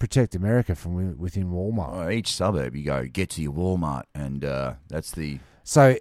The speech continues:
Speaker 1: so it's inevitable. If, if there is a zombie apocalypse, you're gonna end up in a, in a shopping centre. That scenario
Speaker 2: Yeah.
Speaker 1: is definitely gonna happen.
Speaker 2: Yeah.
Speaker 1: Yeah?
Speaker 2: You need to go to the Abanos. You need to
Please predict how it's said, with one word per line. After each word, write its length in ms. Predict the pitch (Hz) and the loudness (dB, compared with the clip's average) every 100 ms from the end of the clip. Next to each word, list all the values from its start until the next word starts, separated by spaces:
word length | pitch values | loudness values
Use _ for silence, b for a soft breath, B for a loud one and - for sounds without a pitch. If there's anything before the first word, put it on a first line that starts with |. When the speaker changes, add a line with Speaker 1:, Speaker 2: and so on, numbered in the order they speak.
| _ _ _ _ _ | _ _ _ _ _
Speaker 1:
so 180 | - 156 | 2 6
it's 120 | 147 | 8
inevitable. 540 | 156 156 131 107 90 90 | 8 10 10 6 0 -2
If, 180 | 92 120 | 0 0
if 160 | 113 | 2
there 220 | - 123 | 8 10
is 120 | 127 104 | 10 8
a 20 | |
zombie 320 | 90 107 98 | 6 4 4
apocalypse, 640 | 90 - 98 - 73 62 - | 0 0 -2 -2 -8 -8 -8
you're 60 | 90 | -4
gonna 200 | 95 90 | -4 -4
end 200 | 80 85 | -4 -4
up 200 | - - | -6 -6
in 80 | 76 | -6
a, 200 | 67 - | -6 -10
in 120 | - 87 | -6 -6
a 80 | |
shopping 340 | 78 - - 82 | -4 -4 -4 -8
centre. 320 | - 73 67 | -6 -8 -6
That 200 | 85 - - | -8 -10 -14
scenario 560 | - 90 87 71 78 71 | -8 -4 -2 -2 -4 -4
Speaker 2:
Yeah. 80 | |
Speaker 1:
is 100 | 80 - - | -8 -6 0
definitely 520 | 104 - 85 69 76 | 0 -2 -8 -8 -8
gonna 200 | 82 78 | -8 -6
happen. 320 | 80 - 64 | -8 -8 -8
Speaker 2:
Yeah. 300 | 73 78 73 - _ _ | -4 -2 -4 -6 _ _
Speaker 1:
Yeah? 320 | 78 92 131 - | -4 -2 -4 -4
Speaker 2:
You 120 | 104 | -2
need 200 | 101 98 | -2 -2
to 60 | |
go 220 | 90 78 78 | 0 0 0
to 140 | 73 | -2
the 120 | 71 | -6
Abanos. 720 | 67 69 64 53 50 52 - 69 | -4 -4 -4 -6 -8 -12 -10 -8
You 80 | |
need 260 | 67 69 67 | -6 -6 -6
to 320 | 69 64 65 | -8 -6 -8